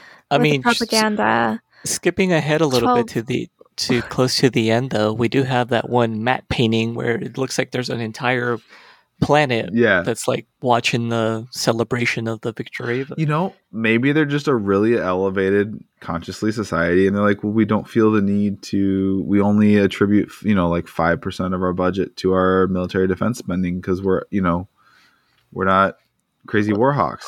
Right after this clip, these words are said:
Speaker 2: We don't wanna upset the people. We don't wanna have to do a draft, so we're gonna convince
Speaker 1: You
Speaker 2: all
Speaker 1: know,
Speaker 2: these other aliens <laughs>
Speaker 1: this,
Speaker 2: that
Speaker 1: this
Speaker 2: they need
Speaker 1: makes
Speaker 2: to be fighting
Speaker 1: sense.
Speaker 2: for us.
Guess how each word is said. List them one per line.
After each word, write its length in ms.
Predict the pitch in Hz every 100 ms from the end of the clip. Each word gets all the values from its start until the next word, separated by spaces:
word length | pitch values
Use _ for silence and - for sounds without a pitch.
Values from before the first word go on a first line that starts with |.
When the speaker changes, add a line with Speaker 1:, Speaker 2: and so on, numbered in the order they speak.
| -
Speaker 2:
We 120 | 254
don't 120 | 254
wanna 160 | 247 240
upset 360 | 269 - - 247
the 80 | 240
people. 760 | - 226 - - - 254 247 - _ _ -
We 120 | 240
don't 140 | 226 208
wanna 160 | 208
have 160 | 214 208
to 80 | 220
do 140 | 214
a 60 | 214
draft, 440 | 208 196 208 -
so 220 | - 226
we're 160 | 220 226
gonna 160 | 240 233
convince 400 | 240 214 202 165
Speaker 1:
You 60 |
Speaker 2:
all 80 | 143
Speaker 1:
know, 80 | 185
Speaker 2:
these 240 | 240 247 -
other 380 | 233 220 214 208
aliens 840 | 220 208 214 208 233 240 247 - 240 - -
<laughs> 180 | -
Speaker 1:
this, 220 | 139 139 -
Speaker 2:
that 140 | 135
Speaker 1:
this 100 | 147
Speaker 2:
they 40 | 226
need 40 |
Speaker 1:
makes 200 | 185 - 214
Speaker 2:
to 120 | 202
be 60 |
fighting 260 | 226 214 214
Speaker 1:
sense. 80 | 240
Speaker 2:
for 180 | 247 -
us. 640 | - 101 269 - - -